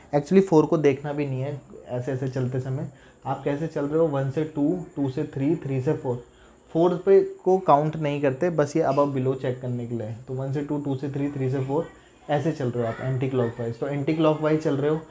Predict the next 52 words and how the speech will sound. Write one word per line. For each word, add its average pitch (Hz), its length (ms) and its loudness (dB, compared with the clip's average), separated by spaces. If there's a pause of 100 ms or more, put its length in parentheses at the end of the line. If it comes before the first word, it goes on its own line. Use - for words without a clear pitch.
(240)
तो 151 60 -8
एंटी 143 200 -2
क्लॉकवाइज 147 460 0
को 156 100 -6
मैंने 151 220 -4
क्या 156 180 -2
कहा 156 200 0
था, 165 300 -6
एस 135 220 -2
कहते 127 300 0
हैं। 120 220 -2
लेकिन 139 340 -2 (500)
fourth 175 280 2
priority 151 380 0
group 147 260 0
second 139 460 -4
case 123 320 2
है, 117 100 -8 (100)
Fourth 160 360 0
priority 143 580 -2
group 147 320 0 (480)
अगर 143 280 8 (120)
above 147 240 4
the 156 140 0
plane 143 280 -6
आता 117 240 -6
है 117 140 -10 (120)
तो - 260 -8
एस 139 180 -6
का - 120 -2
आर 139 340 2
और 151 340 -4
आर 127 220 0
का 143 120 -4
एस 135 180 -4
हो 139 80 -2
जाता 113 280 -4
है। 113 60 -10
फिलहाल 139 420 -2
एस 143 180 -2
आ 139 80 -2
रहा 143 160 -2
था 175 160 -6 (420)
तो 147 80 -4
हम 139 100 0
इसको 139 220 0
क्या 151 180 6
कर 143 140 4
लेंगे, 147 300 2
आर 127 280 -4
कर 123 120 -6
लेंगे। 107 300 -6